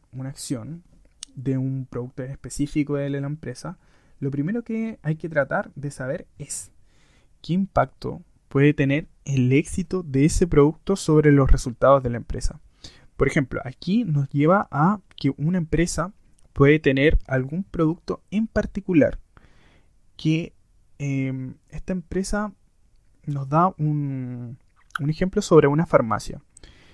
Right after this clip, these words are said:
Em, en febrero del ochenta y ocho dice que recuerda que los inversores se entusiasmaron muchísimo por una, mm, crema para la piel de Johnson y Johnson, que se llama Retin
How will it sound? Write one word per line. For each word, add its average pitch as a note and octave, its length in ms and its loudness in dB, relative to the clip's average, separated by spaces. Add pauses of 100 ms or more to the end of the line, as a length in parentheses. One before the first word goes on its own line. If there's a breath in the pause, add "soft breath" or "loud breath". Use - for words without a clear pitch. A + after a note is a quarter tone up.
(400 soft breath)
Em, B2 640 -2 (640)
en D3 120 2
febrero C#3+ 380 4
del G3+ 140 2
ochenta D#3+ 320 0
y D3 80 6
ocho G3+ 180 0
dice E3 260 4
que F#3 360 0 (260)
recuerda C#3+ 920 0
que - 120 0
los C3+ 160 2
inversores D#3 600 0 (240)
se - 140 -10
entusiasmaron C3+ 560 -4
muchísimo F3+ 520 -4
por D#3 340 2 (720 soft breath)
una, C#3+ 760 0
mm, A#2+ 240 -12 (320)
crema E3+ 320 2
para B2+ 180 4
la B2 120 -2
piel D3+ 260 4
de C3 160 2
Johnson C#3+ 300 2
y A2+ 120 -2
Johnson, C3+ 480 -8
que B2+ 80 -14
se - 80 -12
llama B2 240 -4
Retin C3+ 420 -4